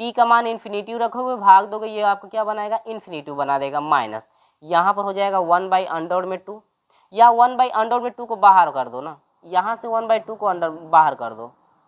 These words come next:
under में टू को मैं बाहर कर दे रहा हूँ, ठीक है, तो यहाँ पे लिखने की आवश्यकता नहीं है इसको। और ये हो जाएगा, देखो ज़ीरो रखोगे तो ये टोटल वैल्यू क्या बना जाएगा? ज़ीरो। तो यानी कि ये हो जाएगा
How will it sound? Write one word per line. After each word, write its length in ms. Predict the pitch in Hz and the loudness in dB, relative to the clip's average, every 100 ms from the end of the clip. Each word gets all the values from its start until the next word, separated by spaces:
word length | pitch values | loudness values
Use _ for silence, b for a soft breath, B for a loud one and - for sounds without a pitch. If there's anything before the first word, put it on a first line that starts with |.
| _ _ _ - | _ _ _ -6
under 260 | 185 196 208 | -4 -2 -2
में 80 | 208 | -4
टू 120 | 226 | -4
को 100 | 214 | -2
मैं 220 | 202 214 | 0 2
बाहर 240 | 196 190 170 | 4 4 4
कर 180 | 143 131 | 0 -6
दे 100 | 127 | -4
रहा 120 | 131 | -6
हूँ, 80 | - | -6
ठीक 140 | 214 | -10
है, 60 | 190 | -10
तो 100 | 196 | -6
यहाँ 220 | 190 196 | -4 -6
पे 60 | |
लिखने 280 | 202 190 196 | -8 -12 -8
की 60 | 190 | -6
आवश्यकता 360 | 175 160 - | -6 -10 -10
नहीं 160 | 127 120 | -10 -10
है 60 | 117 | -14
इसको। 260 | - - _ b b b | -16 -20 _ b b b
और 160 | 180 165 | 0 2
ये 100 | 214 | 0
हो 100 | 214 | -2
जाएगा, 200 | 208 196 | -2 -4
देखो 240 | 151 123 120 | -4 -8 -12
ज़ीरो 320 | 131 180 214 | -10 -8 0
रखोगे 340 | 214 214 220 | 0 0 -6
तो 100 | 214 | -6
ये 80 | 214 | -8
टोटल 260 | 196 202 214 | -8 -8 -6
वैल्यू 220 | 214 214 | -6 -4
क्या 160 | 220 | -2
बना 180 | 214 214 | 0 -2
जाएगा? 240 | 208 208 175 | -4 -4 -6
ज़ीरो। 440 | 139 131 131 120 | -8 -16 -14 -14
तो 120 | 120 | -12
यानी 280 | 147 160 170 | -8 -8 -8
कि 100 | 170 | -10
ये 120 | 175 | -6
हो 140 | 180 175 | -4 -4
जाएगा 260 | 170 170 | -2 -2